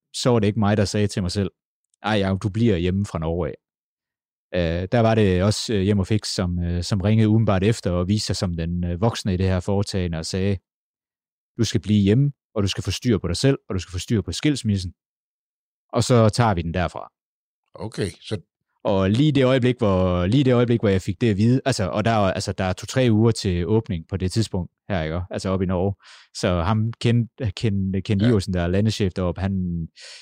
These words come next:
Speaker 1: jeg tror, han har revet hår ud i sit hoved, men har lige pustet ud en enkelt gang, da han ringede og, og, og, og sagde det, fordi han nok godt vidste, at det ikke, det nyttede nok ikke noget, hvis han for op og, og, og sagde alt muligt, men bare tog den roligt, og så sagde, "Bliv hjemme."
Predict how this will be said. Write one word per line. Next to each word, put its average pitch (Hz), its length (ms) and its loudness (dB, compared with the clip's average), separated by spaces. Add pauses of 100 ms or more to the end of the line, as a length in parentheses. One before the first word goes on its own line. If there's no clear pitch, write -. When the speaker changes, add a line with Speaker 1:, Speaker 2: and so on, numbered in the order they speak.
(100)
Speaker 1:
jeg 110 100 -2
tror, 113 160 4
han 104 140 2
har 95 220 4
revet 95 160 2
hår 120 180 4
ud 101 100 4
i 95 40 2
sit 95 120 -2
hoved, 117 360 2 (100)
men 90 320 0
har 95 140 -2
lige 107 160 2
pustet 117 360 0
ud 120 100 6
en 104 60 4
enkelt 98 240 0
gang, 98 180 -2 (120)
da 98 40 -8
han 87 180 -4
ringede 92 400 0
og, 80 380 -8
og, - 360 -6
og, - 300 -12
og 110 80 -4
sagde 101 200 0
det, 98 120 0
fordi 92 160 -2
han 87 140 -2
nok 92 140 -2
godt 92 180 -2
vidste, 101 260 -2
at 82 100 -8
det 90 60 -2
ikke, 92 260 -4 (560)
det 104 120 2
nyttede 110 200 4
nok 104 140 4
ikke 117 140 0
noget, 104 180 4
hvis 92 100 -2
han 92 220 -2 (140)
for 92 260 2
op - 160 -4
og, 85 420 -4
og, 87 460 -6 (120)
og 101 140 -6
sagde 101 260 0
alt 92 120 -2
muligt, 90 220 -2
men 87 120 -4
bare 101 220 0
tog 101 220 -2
den 90 40 -2
roligt, 117 360 2
og 90 100 0
så 101 120 -8
sagde, 92 220 -2
"Bliv 101 180 0
hjemme." 73 240 -6